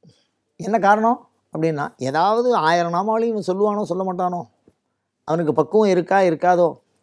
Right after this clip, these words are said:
அப்படின்னு தெரிஞ்சு, "கோ தர்ம சர்வ தர்மானாம்னு" கேட்டான். அவ்வளோது வேகமா சகசநாமத்தையெல்லாம் சொல்லி முடிச்ச உடனே, "அவ்வளோதெல்லாம் என்னால முடியாதுன்னா." அப்ப "ஸ்ரீராம ராம ராமேதி" அப்படின்னு ராமான்னு சொல்லு, இந்த கடைசி வரியாவது சொல்லு.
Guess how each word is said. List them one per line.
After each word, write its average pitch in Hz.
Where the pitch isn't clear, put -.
அப்படின்னு 170
தெரிஞ்சு, 160
"கோ 175
தர்ம 185
சர்வ 180
தர்மானாம்னு" 190
கேட்டான். 151
அவ்வளோது 196
வேகமா 202
சகசநாமத்தையெல்லாம் 185
சொல்லி 180
முடிச்ச 175
உடனே, 160
"அவ்வளோதெல்லாம் 175
என்னால 180
முடியாதுன்னா." 160
அப்ப 208
"ஸ்ரீராம 202
ராம 190
ராமேதி" 180
அப்படின்னு 151
ராமான்னு 202
சொல்லு, 160
இந்த 170
கடைசி 196
வரியாவது 180
சொல்லு. 143